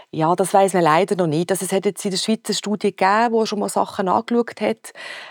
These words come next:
Ähm, dort, äh, ist es aber auch noch nicht ganz klar rausgekommen. Es ist einfach zu neu. Und es gibt ja die digitalen Medien, das hat ja ganz viele Sachen, die da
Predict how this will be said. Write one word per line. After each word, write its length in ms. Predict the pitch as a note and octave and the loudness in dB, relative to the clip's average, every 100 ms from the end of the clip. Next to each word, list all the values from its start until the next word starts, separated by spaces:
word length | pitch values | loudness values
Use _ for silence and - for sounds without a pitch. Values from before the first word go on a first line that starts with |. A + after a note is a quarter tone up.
| - - | -18 -10
Ähm, 460 | F#3+ F#3 F#3+ F#3+ - _ - - | -6 -4 -2 -4 -8 _ -20 -2
dort, 600 | F#3 A3 A#3 - - F#3 - | 2 4 2 -2 -4 -4 -4
äh, 180 | - A1+ - - _ F#3+ | -6 -6 -8 -16 _ -6
ist 100 | E3 | -4
es 60 | |
aber 180 | G3+ G3 | -2 0
auch 40 | G#3 | 2
noch 120 | A#3 | 2
nicht 160 | A3+ | 0
ganz 380 | - F#3 A3 - | 2 0 0 -4
klar 300 | - F#3+ G#3 | 0 2 2
rausgekommen. 460 | A3 A#3 A3+ G3+ A3 | 0 -4 -4 -2 -2
Es 80 | G#3+ | 0
ist 100 | G3+ | -2
einfach 240 | G3 G#3 - | -2 -6 -10
zu 200 | - F3+ | -6 -2
neu. 480 | E3 E3 A3+ C4+ D4+ - - - - - | 0 2 2 2 0 -4 -16 -16 -18 -8
Und 180 | G3+ G#3 | -2 -2
es 120 | G3+ | -2
gibt 200 | - A3 | -2 0
ja 60 | G#3+ | 0
die 120 | G3 | -2
digitalen 560 | F#3 G3+ - F#3+ G3+ G3 | -6 -8 0 2 2 2
Medien, 400 | F#3 A3+ A3+ A3 - | 0 0 0 -2 -4
das 240 | - F3+ - | -12 -10 -4
hat 140 | F#3 | -4
ja 40 | G3 | 0
ganz 360 | - A#3+ A3+ | 0 0 -2
viele 140 | - A#3 | -2 0
Sachen, 340 | G#3+ A3 A3 | 2 0 -2
die 60 | |
da 80 | G3+ | -2